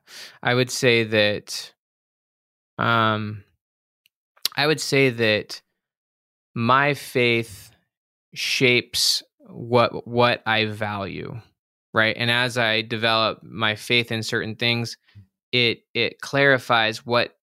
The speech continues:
I believe is m-, meaningful and worthwhile and what is not, what is wasteful, what is distractive.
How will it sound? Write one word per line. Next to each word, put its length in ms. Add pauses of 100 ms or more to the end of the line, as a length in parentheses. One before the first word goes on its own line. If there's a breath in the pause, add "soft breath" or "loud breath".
(120)
I 160
believe 380
is 260
m-, 220
meaningful 520
and 120
worthwhile 500
and 140
what 140
is 140
not, 300
what 160
is 140
wasteful, 480
what 140
is 120
distractive. 720